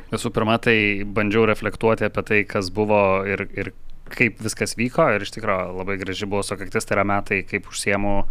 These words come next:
video darbais, kur buvo fokusas būtent į tai. Ir buvo iš tikro gerų išmokimų, gerų, gerų atradimų. Tai realiai laikas praleistas refleksijai, jisai kaip visada yra naudingas.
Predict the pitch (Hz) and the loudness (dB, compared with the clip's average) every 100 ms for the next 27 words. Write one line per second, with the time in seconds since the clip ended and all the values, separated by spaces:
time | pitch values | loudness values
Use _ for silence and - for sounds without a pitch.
0 | - - - - 104 98 185 101 87 87 | 2 -2 -4 -6 -4 2 4 4 2 0
1 | 92 135 - - 135 127 135 123 135 - | 0 0 -2 -6 -8 -2 0 2 0 0
2 | 123 107 120 - 120 107 131 170 - - | -2 -2 -2 -2 -2 -2 -2 -2 -4 -12
3 | - 127 123 127 127 120 120 113 110 110 | -4 0 2 4 2 0 -2 -4 -6 0
4 | 131 113 101 107 104 92 101 113 104 98 | 4 4 2 -2 -4 -2 -2 -2 -4 -6
5 | - 170 143 107 113 117 101 92 92 - | -4 -2 0 0 0 0 -2 -4 -8 -10
6 | - - 98 95 110 - 92 156 185 127 | -10 -6 -4 0 -2 -2 -2 -2 0 0
7 | 139 120 101 127 143 104 110 104 117 104 | 2 0 0 0 -2 -4 -2 0 0 -2
8 | - 95 - - - 139 127 - - 107 | -8 -6 -4 -4 -2 -4 -4 -6 -4 -2
9 | 104 - - - - 101 104 98 92 90 | -4 -6 -12 -12 -6 -2 0 -2 -4 -4
10 | 135 190 196 | -4 -4 -6